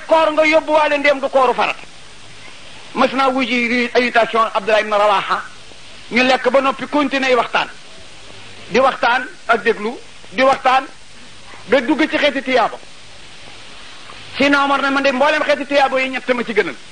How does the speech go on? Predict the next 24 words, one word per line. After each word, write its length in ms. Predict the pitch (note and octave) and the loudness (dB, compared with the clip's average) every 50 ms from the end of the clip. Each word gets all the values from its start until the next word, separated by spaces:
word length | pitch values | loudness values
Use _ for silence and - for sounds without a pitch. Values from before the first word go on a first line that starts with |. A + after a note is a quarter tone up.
| - - - - - - - - - - - - - - - - - - - - - - - - - - - - - | -20 -20 -18 -18 -18 -18 -18 -18 -18 -18 -18 -18 -18 -18 -16 -16 -16 -16 -16 -16 -16 -16 -16 -16 -16 -16 -16 -4 0
Seydina 260 | - D4 D4 C#4+ C#4+ C#4+ | 2 2 4 4 4 2
Ousmane 260 | B3+ A#3+ C4 C4+ C4+ | 2 2 2 2 2
ne 60 | C4+ | 2
ko, 100 | C4+ C4 A#3+ | 2 2 2
"Man 140 | B3 B3+ C#4 | 2 0 0
it 100 | C#4+ - | 0 0
kat, 160 | - A3+ - - G#3 A3 - - | 0 -2 -2 -4 -8 -12 -6 -2
xeeti 200 | C4 B3+ G#3+ A3 | -2 -2 -2 0
tiyaabo 280 | - B3 B3 A#3+ A3+ B3 | 2 2 2 2 2 0
yëpp, 120 | C4 B3 | 0 0
ñett 220 | B3 C4 - - C4 | 0 -2 0 0 0
ma 100 | B3+ A#3+ | 0 0
ci 100 | - A#3 | 0 0
gënal." 200 | F#3 G3+ E3 A#2 - - - - - - - - - - - - - - - - - - - - - - - - - - - - - - - | 0 0 0 -4 -8 -16 -18 -18 -18 -18 -18 -18 -18 -18 -18 -18 -18 -18 -18 -18 -18 -18 -16 -16 -18 -18 -18 -16 -16 -16 -16 -16 -16 -6 0
Seydina 320 | - D4 D4+ D4+ D4+ D4+ | 2 2 2 4 2 2
Ali, 200 | D4+ C#4+ C#4+ D4 | 2 0 0 0
"Man 160 | C#4+ C#4+ C#4+ C#4+ | 0 0 0 2
xeeti 260 | - D4 C#4+ - C4 | 2 2 2 0 0
tiyaabo 400 | - C#4+ C#4+ C#4 C#4 C#4 - D4 | 2 2 4 4 4 2 2 0
yëpp, 160 | C#4+ C#4+ - | 0 -2 0
ñett 180 | C#4 D4 - - C#4+ | -2 -4 -2 0 0
ma 100 | C#4+ C#4+ | 0 2
ci 100 | - C#4 | 0 2
gënal." 220 | A3+ B3 A3 D#4 | 2 2 2 0